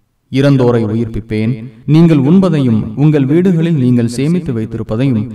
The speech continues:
உங்களுக்கு கூறுவேன். நீங்கள் நம்பிக்கை கொண்டிருந்தால் இதில்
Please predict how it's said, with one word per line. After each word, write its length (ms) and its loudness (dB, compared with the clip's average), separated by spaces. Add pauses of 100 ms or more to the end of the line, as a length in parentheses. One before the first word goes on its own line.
(180)
உங்களுக்கு 460 2
கூறுவேன். 540 -4 (720)
நீங்கள் 360 4
நம்பிக்கை 400 2
கொண்டிருந்தால் 640 -2 (560)
இதில் 280 4